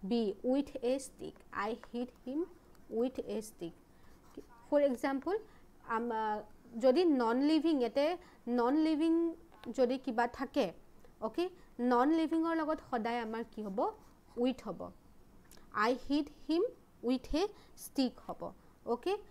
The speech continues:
নেক্সট চাওঁ, এক্সামিনাৰ এলাউ মি টু ৰাইট ডেছ এ পেন, বাই এ পেন, উইথ এ পেন ইনটু ফ'ৰ। চ' কোনটো হ'ব ইয়াতে?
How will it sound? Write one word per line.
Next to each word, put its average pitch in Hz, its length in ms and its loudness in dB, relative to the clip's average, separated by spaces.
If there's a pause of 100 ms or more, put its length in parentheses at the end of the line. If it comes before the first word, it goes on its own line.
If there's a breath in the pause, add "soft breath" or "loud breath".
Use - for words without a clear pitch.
(220 soft breath)
নেক্সট 285 320 0
চাওঁ, 330 240 2 (520 loud breath)
এক্সামিনাৰ 330 760 4 (140)
এলাউ 247 420 4 (100)
মি 320 280 6 (500 loud breath)
টু 381 80 4 (140)
ৰাইট 233 500 2 (400)
ডেছ 247 440 6 (200)
এ 277 160 2 (100)
পেন, 185 200 -2 (500 soft breath)
বাই 220 440 8
এ 339 80 2
পেন, 349 280 0 (240)
উইথ 277 280 0
এ 339 80 2
পেন 330 300 -2
ইনটু 254 420 -2 (360)
ফ'ৰ। 240 340 4 (440 loud breath)
চ' - 180 -8
কোনটো 302 400 4
হ'ব 330 220 4
ইয়াতে? 320 280 2